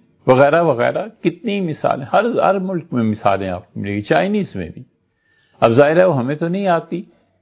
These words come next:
لیکن ہم نے ان کے نظام تعلیم کو پڑھنے کی کوشش کی تو معلوم ہوا کہ وہاں بھی بچپن میں بچوں کو نظمیں یاد کراتے ہیں۔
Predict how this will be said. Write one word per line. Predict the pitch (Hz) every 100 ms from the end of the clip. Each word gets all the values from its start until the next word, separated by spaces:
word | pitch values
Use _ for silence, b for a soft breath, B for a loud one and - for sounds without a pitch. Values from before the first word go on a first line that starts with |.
| _ -
لیکن | 135 151
ہم | 156
نے | 165
ان | 170
کے | 170
نظام | 147 135 139 139 135
تعلیم | 123 117 139 175 196
کو | 143
پڑھنے | 127 120 117 110
کی | 110
کوشش | 104 107 101 113 -
کی | - 175
تو | 175
معلوم | 147 151 160
ہوا | 175 220 214
کہ | 220
وہاں | 165 165
بھی | 180 208
بچپن | - - - 185 185 170
میں | 160 156
بچوں | 127 135 170 165
کو | 180
نظمیں | 139 131 131 175
یاد | 170 110 90 -
کراتے | 85 78 - 110
ہیں۔ | -